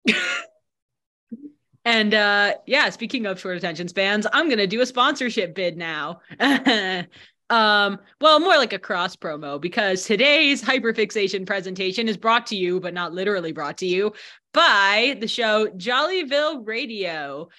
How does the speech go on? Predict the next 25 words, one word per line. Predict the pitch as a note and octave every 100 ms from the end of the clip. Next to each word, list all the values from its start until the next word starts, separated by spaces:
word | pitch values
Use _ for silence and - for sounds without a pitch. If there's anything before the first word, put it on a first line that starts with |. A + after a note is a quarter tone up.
| _ _ _ _
It | A3+ A3+
is | A3+ A3
a | G3
podcast | G3 B3+ C4 C4 G#3+ E3+ F3 A3 - - F#3
that | F#3 F3+ F#3 - _
has | G#3+ F#3+ F#3+
the | G#3
following | G3+ F3+ E3+ E3 D#3+
description. | D#3 D#3 D#3 D3 - D3+ E3 A3 C4 -
Uh, | E3+ E3 D#3 D#3 E3+ - - _ -
a |
radio | G#3 B3+ C#4 C4
broadcast | A#3+ C#4 D#4 G3 G#3 -
from | G#3+
the | F#3+
semi-fictional | F#3 C#4 F4 F4+ D#4+ D#4+ D#4+ D#4
town | D#4 C#4+ D4
of | C#4+
Jollyville, | A#3+ C4 D4+ F#3+ F3 D#3+
with | E3+ F3+
sketches | - G#3 G#3 C4+ B3+
and | G3+ G3+
vignettes | F#3+ F#3 G#3+ A3
from | - G3+ F#3
the | E3+ E3